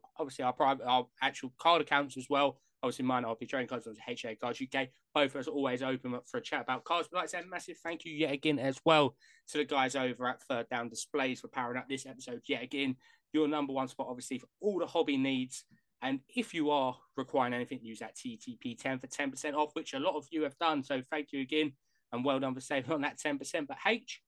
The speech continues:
it's been another great week, lot to talk about. We're now waiting for this free boxer to start opening.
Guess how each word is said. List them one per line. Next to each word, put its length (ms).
it's 220
been 160
another 300
great 260
week, 240
lot 200
to 160
talk 220
about. 400
We're 280
now 180
waiting 280
for 80
this 100
free 240
boxer 400
to 120
start 360
opening. 400